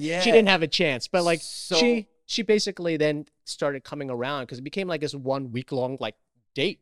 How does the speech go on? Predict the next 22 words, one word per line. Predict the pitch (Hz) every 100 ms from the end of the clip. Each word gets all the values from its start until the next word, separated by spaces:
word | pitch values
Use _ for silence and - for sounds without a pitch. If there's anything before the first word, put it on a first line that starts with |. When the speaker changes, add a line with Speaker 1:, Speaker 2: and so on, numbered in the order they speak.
| -
Speaker 2:
basically, | 120 175 110 - 104 107
you | 104
know, | 113 117 131 139 _ _ _ -
showing | 135 131
her | 135 131
all | 131 135
of | 127
New | 117 123
York. | 127 147
Speaker 1:
So | 143
at | 135 131
the | 139 127 131
end | 139 151 139
of | 131 107
the | 120 117
week, | 110 117 143 156 139 117 - _ _ _ _
Speaker 2:
Yeah. | 117 117 107 98 90
Speaker 1:
she, | - 135 135 131 131 127 123 123 113
you | 120 120 123
were | 120 113 -
charming | - 131 123 127 127 131
her. | 127 127 127 127